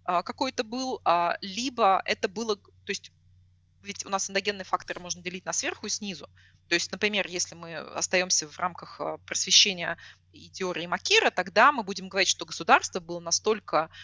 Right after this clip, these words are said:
то есть люди, которые управляли государством, оказывались настолько грамотными и, а, так могли предвидеть, что вот они создали условия,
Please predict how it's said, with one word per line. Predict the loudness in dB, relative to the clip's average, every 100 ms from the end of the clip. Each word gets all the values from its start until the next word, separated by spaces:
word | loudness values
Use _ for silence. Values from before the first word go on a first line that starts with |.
| -20
то | -20
есть | -14 0
люди, | 2 2 2
которые | 2 2 -4
управляли | -4 -2 -2 -2
государством, | -6 4 4 4 -2 -2
оказывались | 0 2 0 -6
настолько | -6 -4 0 -2 -2
грамотными | -6 2 2 2 -4 -14 -16 -18 -20 -20
и, | -18 -18 -20 -20 -20 _ _ _ _
а, | 0 2 6
так | 6 6
могли | 0 -6 -10
предвидеть, | -6 -8 2 4 4 4 6
что | 6 4
вот | 2 2
они | 2 2
создали | 4 6 4 0 -2 -4
условия, | -4 -2 6 8 8 6